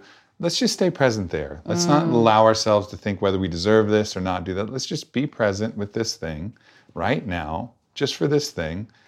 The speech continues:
Speaker 1: and focus on that step. And then what's the
Speaker 2: Mm-hmm.
Speaker 1: next step? Well, the next step is going to be a walk. I'm going from here to here.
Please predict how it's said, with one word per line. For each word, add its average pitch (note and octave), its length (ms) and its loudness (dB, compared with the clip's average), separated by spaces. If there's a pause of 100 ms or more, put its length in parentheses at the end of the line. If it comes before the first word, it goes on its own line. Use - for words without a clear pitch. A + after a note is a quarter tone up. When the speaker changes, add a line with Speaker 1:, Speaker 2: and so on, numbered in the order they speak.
(220)
Speaker 1:
and A2 140 -2
focus B2+ 360 0
on C#3+ 140 0
that D#3 220 -4
step. - 440 -12
And G2 120 -6
then A2 140 0
what's B2+ 180 0
the E3+ 60 -2
Speaker 2:
Mm-hmm. C#3 60 0
Speaker 1:
next C3 200 0
step? F2 180 -6
Well, C3 200 0
the D#3+ 80 -2
next D#3 220 -2
step C3+ 220 0
is A#2+ 80 -2
going A2+ 240 0
to A2 60 2
be G#2 120 2
a G2 60 2
walk. G2 420 0
I'm F2+ 120 -6
going F2 200 -4
from F#2 140 -6
here F#2+ 160 -2
to F2+ 80 -4
here. F2+ 200 -6